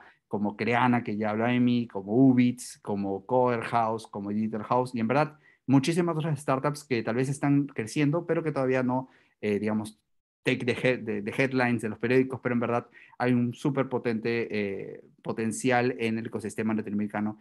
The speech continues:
y en verdad problemas para edu-, educativos tenemos hasta por el montón, y parte de eso es justo lo que vamos a hablar hoy día con los panelistas. Entonces, eh, ahora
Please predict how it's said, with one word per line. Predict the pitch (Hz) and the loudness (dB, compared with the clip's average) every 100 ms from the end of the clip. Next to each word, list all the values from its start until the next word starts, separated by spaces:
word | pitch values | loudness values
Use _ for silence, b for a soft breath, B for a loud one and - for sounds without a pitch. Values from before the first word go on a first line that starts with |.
| b b | b b
y | 123 123 | 2 2
en | |
verdad | 117 120 127 - _ | 4 0 -2 -10 _
problemas | - 127 135 135 123 | 0 4 6 6 4
para | 123 117 | -2 0
edu-, | 113 110 | -2 -2
educativos | 110 113 113 127 120 | -2 -2 0 0 0
tenemos | 110 110 | -2 -2
hasta | 107 - 101 | -4 -6 -8
por | - 107 | -6 -8
el | 101 | -2
montón, | 104 107 127 131 B B _ | -2 0 0 -2 B B _
y | 156 170 - - _ _ | 0 0 -2 -14 _ _
parte | 165 165 160 | 4 4 2
de | 135 | 2
eso | 127 139 151 | 2 -2 -4
es | 123 - | -4 -2
justo | 135 127 131 131 - _ _ _ _ | -2 0 0 0 -2 _ _ _ _
lo | 143 160 | 2 4
que | 147 | 6
vamos | 131 117 | 4 2
a | |
hablar | 110 110 | 2 0
hoy | 107 | 0
día | 107 104 104 | -2 -4 -4
con | 110 107 | -2 -2
los | 101 | -2
panelistas. | 104 98 82 - _ - _ _ _ _ _ _ _ | -6 -6 -12 -20 _ -20 _ _ _ _ _ _ _
Entonces, | 110 107 110 110 | -4 0 -2 -2
eh, | - 107 110 113 | 0 2 2 4
ahora | 139 156 156 | 4 6 2